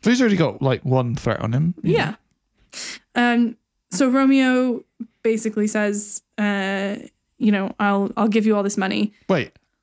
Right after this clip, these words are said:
Speaker 1: if it's a penalty of death to buy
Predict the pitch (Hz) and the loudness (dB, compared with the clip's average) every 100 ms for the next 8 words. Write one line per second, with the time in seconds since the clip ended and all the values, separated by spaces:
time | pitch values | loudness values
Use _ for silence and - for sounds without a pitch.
0 | _ _ _ _ _ - 185 185 233 175 | _ _ _ _ _ -2 0 2 -2 -4
1 | - - _ _ _ - - _ - 180 | -10 -12 _ _ _ -16 -16 _ 0 2
2 | 147 139 135 139 92 - - _ _ _ | 4 2 2 0 -2 -4 -12 _ _ _
3 | - - 117 110 - 117 110 107 | -14 -4 0 0 0 0 2 0